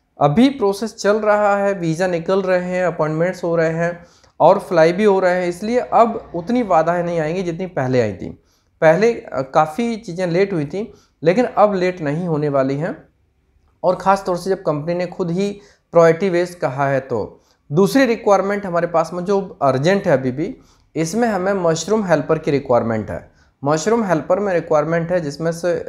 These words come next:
जो क्राइटेरिया है, सिंपल क्राइटेरिया है, एक कोई भी कैंडिडेट जो फिट हो, मेडिकल फिट हो, फिजिकल फिट हो, और इसमें लाइक बीस साल से लेकर चालीस साल के बीच में एज होना चाहिए। ड्राइवर की एज बीस साल से अड़तीस साल के बीच में होना चाहिए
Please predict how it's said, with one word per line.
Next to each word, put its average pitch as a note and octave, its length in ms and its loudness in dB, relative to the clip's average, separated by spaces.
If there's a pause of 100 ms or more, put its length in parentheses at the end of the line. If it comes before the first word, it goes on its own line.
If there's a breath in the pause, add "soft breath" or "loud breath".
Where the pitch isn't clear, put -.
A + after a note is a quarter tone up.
जो D3 500 0 (420)
क्राइटेरिया E3+ 520 2
है, F3+ 180 0
सिंपल B3+ 380 -2
क्राइटेरिया D3 520 -2
है, E3 240 -4 (360 loud breath)
एक E3 380 -4
कोई F#3+ 140 4
भी G3+ 120 -2
कैंडिडेट E3 480 -2
जो E3+ 180 0
फिट G3+ 340 -2
हो, E3+ 80 0
मेडिकल E3 440 0
फिट E3 260 -6
हो, E3+ 140 0
फिजिकल E3 420 -4
फिट E3+ 280 -6
हो, E3+ 300 -2 (320 soft breath)
और C#3+ 440 4
इसमें D#3+ 480 -4
लाइक D#3 260 -4
बीस F3 320 -8
साल C#3+ 140 -2
से D3 140 -8
लेकर D3+ 560 -4 (220)
चालीस D#3+ 280 2
साल D#3+ 160 0
के E3 60 -6
बीच D#3 220 -6
में D3 100 -4
एज E3 200 0
होना D#3+ 140 -2
चाहिए। D#3 260 -6
ड्राइवर D3 400 2
की G3 280 -2
एज F3 160 -2
बीस F#3+ 220 -6
साल D#3+ 160 -2
से E3 100 -4
अड़तीस D#3 280 -4
साल E3 160 -2
के E3+ 60 -4
बीच E3 180 -6
में E3 60 -4
होना D#3+ 120 -2
चाहिए F#3+ 340 -10